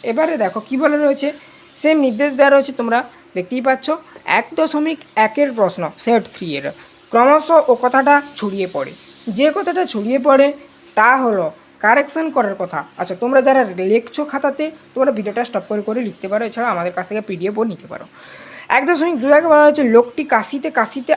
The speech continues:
আসিল।" লোকটি হলো, উত্তর করবে গিরিশ মহাপাত্র। এক দশমিক তিন দাগে, "নদের চাঁদ নদীকে দেখেনি।" উত্তর করবে যেটা পাঁচ দিন।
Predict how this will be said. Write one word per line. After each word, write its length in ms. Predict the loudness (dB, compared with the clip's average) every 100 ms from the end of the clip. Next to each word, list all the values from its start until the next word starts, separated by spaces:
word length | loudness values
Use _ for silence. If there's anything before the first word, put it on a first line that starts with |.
| -2
আসিল।" 360 | -8 -8 -12 -14 -20 _ -6
লোকটি 500 | -2 -2 -2 0 0
হলো, 420 | 0 -2 -2 -4 -8
উত্তর 260 | -12 -10 -6
করবে 260 | -4 -6
গিরিশ 520 | -6 -6 -2 0 0
মহাপাত্র। 640 | -4 -6 -8 -12 -12 -16 -16 -18 -20 -20 -12 -4
এক 160 | -2
দশমিক 400 | -2 -2 -4 -4
তিন 200 | -2 0
দাগে, 280 | 0 -4 -10 -18 -16 -6
"নদের 260 | -4 -4 -6 -4
চাঁদ 200 | -4 -4 -6
নদীকে 360 | -6 -6 -6
দেখেনি।" 540 | -4 -4 -4 -4 -4 -6 -14 -20 -14 -10
উত্তর 360 | -8 -4 -4
করবে 380 | -2 -2 0 0
যেটা 440 | -2 2 2 2 -2 -18 _ _ _ _ -8
পাঁচ 300 | -4 -4 -6
দিন। 480 | 0 4 4 2